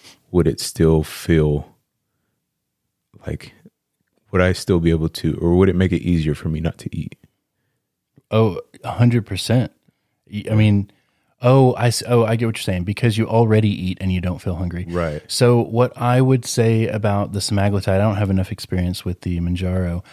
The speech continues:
Speaker 2: but the semaglutide, um, it's uncomfortable to eat.
Speaker 1: Oh, okay.
Speaker 2: So, uh, I mean, because obviously I've, I do the same, but it, it makes you feel a little bit uncomfortable,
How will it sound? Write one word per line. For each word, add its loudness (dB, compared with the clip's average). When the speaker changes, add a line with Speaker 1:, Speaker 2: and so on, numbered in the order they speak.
Speaker 2:
but -4
the -2
semaglutide, 0
um, 2
it's -4
uncomfortable 0
to -8
eat. -10
Speaker 1:
Oh, -6
okay. -4
Speaker 2:
So, 2
uh, -2
I -6
mean, 4
because 0
obviously 0
I've, -4
I 0
do 0
the -4
same, -2
but 2
it, 2
it -2
makes 2
you 4
feel 2
a 2
little 2
bit 2
uncomfortable, 0